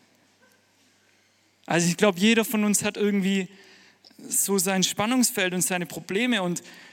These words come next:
stellt euch mal vor, ihr begegnet einem auf der Straße und ihr sagt, "Hey, ah, du bist doch der mit dem Alkoholproblem. Wie heißt du nochmal?" Ja, das ist doch...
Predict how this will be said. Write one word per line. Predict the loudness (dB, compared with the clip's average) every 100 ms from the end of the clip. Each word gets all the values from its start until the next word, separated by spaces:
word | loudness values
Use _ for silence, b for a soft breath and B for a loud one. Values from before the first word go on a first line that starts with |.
| B -6
stellt | -2 0 0
euch | 0
mal | -4
vor, | 0 0
ihr | 0
begegnet | -2 -2 -2 0 -2
einem | -2
auf | -2
der | -4
Straße | -8 -2 0 0 -2
und |
ihr | -4
sagt, | -2 -2
"Hey, | -4
ah, | -4 -2 0 0
du | 0
bist | -2 0
doch | 0
der | 0 0
mit | 0
dem |
Alkoholproblem. | 0 0 0 -2 -4 -2 0 0 -2 -10 -14
Wie | 0 2
heißt | 2 0 0
du |
nochmal?" | 0 2 0 -2 B B B B B B B _ _ _ _ _ _ _ _ _ _ _ _ -10
Ja, | -6 -6
das | -4 -6
ist | -4
doch... | -6 -6 -12